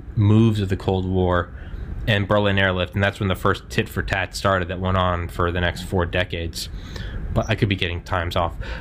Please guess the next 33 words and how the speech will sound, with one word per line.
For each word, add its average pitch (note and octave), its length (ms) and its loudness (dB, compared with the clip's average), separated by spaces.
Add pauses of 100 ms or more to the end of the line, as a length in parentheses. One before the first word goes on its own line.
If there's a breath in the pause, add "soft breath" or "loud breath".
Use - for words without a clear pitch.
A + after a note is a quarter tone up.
(160 loud breath)
But C3+ 280 2 (180)
J D#3 140 6
F D3+ 120 4
K E3+ 160 4
was A#2+ 220 2
lamenting B2 420 4
about G2 280 0
this G#2 180 -2
to G#2 560 2 (180)
one A2+ 200 4
of G#2+ 60 2
the G#2 60 0
journalists A#2 520 2
he G2+ 120 2
had G2 240 0
had G#2 240 0
over G2 320 2
for - 140 -4
dinner, G#2 400 2 (880 loud breath)
and A2 200 4
just G#2+ 180 -4
always G#2 280 4
rubbing G2 280 2
shoulders G2 440 -2
with G2 160 -2
the, G2 280 2
you G2 100 2
know, F#2 220 0 (100)
the G#2 100 4
other G2+ 160 4
snooty G#2 400 4
high G2+ 180 0
elites. G2+ 460 0